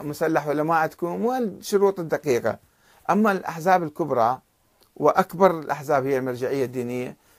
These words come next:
فهي خارج إطار المحاسبة والمراقبة والخضوع لقانون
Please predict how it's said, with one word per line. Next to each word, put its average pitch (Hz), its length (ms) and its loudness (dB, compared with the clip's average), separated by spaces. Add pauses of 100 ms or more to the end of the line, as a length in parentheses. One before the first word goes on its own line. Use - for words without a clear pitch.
(140)
فهي 143 260 -4
خارج 156 420 0 (680)
إطار 135 440 2
المحاسبة 120 720 -4
والمراقبة 113 640 -4 (680)
والخضوع 143 600 -2
لقانون 131 800 -6